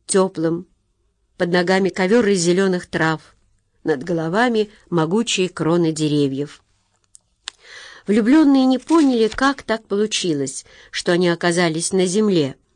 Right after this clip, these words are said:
а далее их уже больше ничто не сдерживало. Тася отбросила все сомнения, отдаваясь полностью наслаждению.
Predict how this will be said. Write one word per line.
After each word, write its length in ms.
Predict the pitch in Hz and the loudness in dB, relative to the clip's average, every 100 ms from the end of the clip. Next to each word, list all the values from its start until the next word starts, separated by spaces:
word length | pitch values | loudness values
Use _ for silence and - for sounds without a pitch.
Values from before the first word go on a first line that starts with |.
| _ _ _ | _ _ _
а 140 | 165 147 | -4 -2
далее 500 | 156 240 262 247 220 | 0 0 0 -2 -2
их 180 | 214 | -2
уже 220 | 180 160 170 | -2 -2 -2
больше 540 | 151 202 - - 170 - _ | 0 -2 -2 -6 -6 -10 _
ничто 400 | 165 156 - 196 | -4 -2 -2 -2
не 180 | 202 185 | 0 -2
сдерживало. 840 | 160 151 160 143 135 131 123 58 - _ _ _ _ _ _ _ _ _ _ | -4 -2 -2 -2 -6 -6 -8 -12 -18 _ _ _ _ _ _ _ _ _ _
Тася 280 | 220 214 220 | -2 0 0
отбросила 540 | 190 185 196 190 180 185 | 0 0 0 0 -4 -4
все 220 | - 220 | -2 0
сомнения, 720 | - 180 165 151 147 151 156 - - - | 0 0 0 0 -4 -6 -8 -14 -14 -4
отдаваясь 600 | 165 160 165 170 160 - | -4 -2 0 0 -2 -4
полностью 580 | - 233 208 190 - 170 | -2 -2 -2 -6 -6 -4
наслаждению. 920 | 165 - 160 151 151 143 135 127 | -4 -4 -6 -4 -2 -2 -4 -8